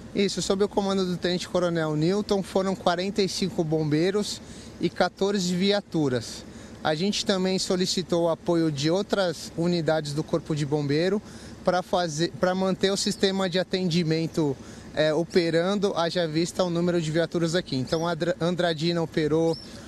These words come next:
o posto de bombeiro de Birigui, de Penápolis, todo mundo, é, é, participou dessa, dessa operação pra evi-, não, pra que não, a, a gente não deixasse o sistema de emergência,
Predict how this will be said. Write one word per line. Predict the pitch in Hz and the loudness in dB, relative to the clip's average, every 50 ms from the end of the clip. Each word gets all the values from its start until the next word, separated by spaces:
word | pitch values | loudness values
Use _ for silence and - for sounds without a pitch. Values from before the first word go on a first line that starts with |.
| - - - - - | -18 -18 -12 -6 -4
o | 165 | -4
posto | 156 - 180 180 - - | -2 0 -2 -2 0 0
de | 165 175 | -2 0
bombeiro | 160 170 175 170 165 175 165 165 | 2 0 2 2 2 0 0 0
de | 147 160 151 | 0 0 2
Birigui, | 135 160 156 156 151 139 147 156 170 165 156 | 2 2 2 2 0 0 2 2 2 2 2
de | 139 160 | 0 0
Penápolis, | - - 170 156 156 160 170 170 - - 165 147 - | 0 0 0 0 0 -2 -2 -4 -4 -4 -6 -6 -4
todo | - - 196 185 185 196 | -2 0 0 2 2 2
mundo, | 190 185 185 190 190 196 196 185 - - - - - - - - | 2 2 2 2 2 2 0 0 -2 -6 -14 -18 -18 -18 -6 -2
é, | - 156 151 151 151 147 147 - - - - - - - - - - - - - - - - - - - | 0 2 2 2 2 0 -2 -2 -4 -10 -18 -18 -18 -18 -18 -18 -18 -18 -18 -18 -18 -18 -18 -14 -6 -2
é, | 156 156 151 147 143 139 135 - - - - - - - | -2 0 0 0 0 -2 -2 -4 -8 -14 -18 -16 -4 0
participou | - 180 190 185 - - - - 190 151 - 185 185 185 | 0 2 2 0 -2 -2 0 0 0 2 2 2 2 2
dessa, | 165 180 175 165 - - 185 170 160 151 147 139 135 127 117 - - - - - - - - - - - - - | 2 2 0 0 0 0 0 2 2 0 0 -2 -2 -4 -6 -10 -14 -18 -16 -16 -18 -18 -18 -18 -18 -18 -14 -4
dessa | 139 139 151 151 143 - - 170 160 151 151 | 0 0 0 0 0 0 0 0 0 2 0
operação | 156 143 - 180 165 165 165 143 - - - 175 175 190 190 | -2 -2 0 0 2 2 0 -2 -2 0 0 2 2 0 0
pra | - 190 175 175 180 180 | 0 0 2 2 2 0
evi-, | 175 151 156 139 131 - - - - | 0 -2 -2 -4 -4 -6 -12 -8 -4
não, | 156 156 170 185 190 202 208 214 208 - - - - | 0 0 2 2 2 0 0 -2 -2 -4 -6 -6 -2
pra | - 170 170 175 | 0 0 0 0
que | - - 190 | 0 0 0
não, | 175 175 185 196 208 220 220 208 196 190 - - - - - - - - - - - | 2 2 2 2 2 0 0 -2 -2 -4 -8 -12 -16 -16 -16 -16 -16 -16 -16 -8 -4
a, | - 156 | -2 -2
a | 160 - 90 135 | -2 0 -2 0
gente | 165 165 196 196 - 175 | 0 2 2 0 0 0
não | 175 196 202 | 0 0 0
deixasse | 196 202 - - - 185 185 - - | 0 -2 0 0 0 0 0 0 -2
o | 175 | -4
sistema | - 185 139 - 190 175 175 180 | -4 -4 0 0 2 2 2 2
de | 165 160 175 | 0 0 0
emergência, | 170 175 170 156 135 160 160 170 170 - - 190 180 185 | 2 2 0 0 0 0 0 -2 -2 0 0 0 0 0